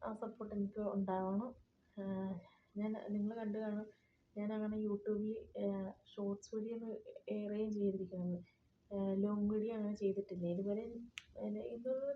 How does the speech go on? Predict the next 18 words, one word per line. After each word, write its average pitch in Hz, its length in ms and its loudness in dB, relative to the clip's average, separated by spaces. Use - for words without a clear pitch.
രണ്ട് 240 260 -4
വീഡിയോ 254 320 0
കൂടെ 247 140 -2
ചെയ്തിട്ടുണ്ട് 220 440 -2
തോന്നുന്നു. 196 300 -2
അതിന് 247 180 -4
വലിയ 269 160 2
കാര്യമൊന്നുമില്ല. 285 580 4
ആ, 220 40 -4
എന്തെങ്കിലുമൊക്കെ 294 600 2
ആയിട്ട് 269 180 6
പറഞ്ഞ് 254 280 2
അങ്ങനെ 240 220 -2
ചെയ്തിട്ടേ 233 540 2
ഉള്ളൂ. 175 180 -4
ഞാൻ 233 140 -6
ആദ്യമായിട്ടാണ് 233 880 0
ഇ-, 202 180 -4